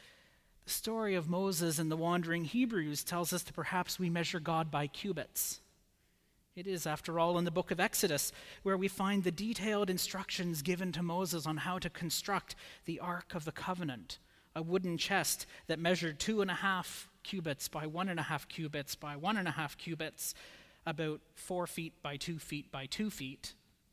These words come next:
And it was within this ark that the stone tablets of the law given at Sinai were kept, along with a container, a jar of the manna from heaven that was given to them in the wilderness, and the rod of Aaron,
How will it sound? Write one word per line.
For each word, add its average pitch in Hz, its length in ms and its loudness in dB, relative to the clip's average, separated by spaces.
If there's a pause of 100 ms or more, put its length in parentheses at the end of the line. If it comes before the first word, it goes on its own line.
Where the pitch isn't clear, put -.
(1000)
And 175 100 -2
it 185 80 -2
was 190 160 0
within 208 360 4
this 214 200 4
ark 202 400 0 (160)
that 190 140 -4
the 185 80 0
stone 202 380 4
tablets 190 520 2
of 185 80 0
the 165 80 -2
law 170 380 4
given 165 320 2
at 180 100 0
Sinai 165 560 4
were 143 160 -6
kept, - 380 -6 (300)
along 185 420 4
with 170 160 0
a - 60 -12
container, 170 600 2
a 139 80 4
jar 165 480 0 (240)
of 151 140 -2
the 151 80 2
manna 156 500 4 (240)
from 151 200 -4
heaven 151 440 -2 (100)
that 147 120 -2
was 147 140 -2
given 156 240 -2
to 139 100 -6
them 143 140 0
in 139 80 2
the 139 40 -2
wilderness, 156 720 -2 (560)
and 156 100 0
the 151 80 0
rod 160 360 2
of 147 120 -4
Aaron, 139 480 0